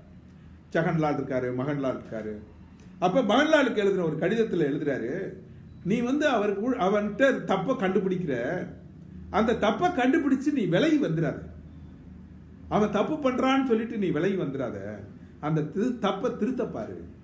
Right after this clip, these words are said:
அப்படின்னு சொல்லிட்டு அதுக்கு ஒரு உதாரணம், அற்புதமான ஒரு உதாரணம் சொல்றாரு. தீ எரியுது அப்படின்னு சொன்னா அந்த தீயை அணைக்கிறதுக்கு தண்ணி ஊத்தணும். ரொம்ப தீ எரிஞ்சிச்சு அப்படின்னு சொன்னா,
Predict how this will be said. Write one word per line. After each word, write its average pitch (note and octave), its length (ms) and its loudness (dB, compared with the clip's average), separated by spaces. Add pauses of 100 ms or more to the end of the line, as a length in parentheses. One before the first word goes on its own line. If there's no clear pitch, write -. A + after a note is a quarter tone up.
(560)
அப்படின்னு E3+ 260 2
சொல்லிட்டு G3 260 2
அதுக்கு D#3+ 240 2
ஒரு B2+ 160 0
உதாரணம், B3 400 2
அற்புதமான D4 580 0
ஒரு D#3+ 220 2
உதாரணம் D3+ 380 -2
சொல்றாரு. G#2 260 -10 (2000)
தீ C4 300 4
எரியுது G3+ 360 4
அப்படின்னு D3 300 0
சொன்னா C3 420 -2 (1800)
அந்த F#3 240 4
தீயை A#3+ 380 4
அணைக்கிறதுக்கு F3+ 460 0
தண்ணி D#3 220 0
ஊத்தணும். A#2+ 360 -4 (2000)
ரொம்ப B3+ 380 4
தீ C4 280 6
எரிஞ்சிச்சு - 300 0
அப்படின்னு D#3+ 340 0
சொன்னா, B2 520 -6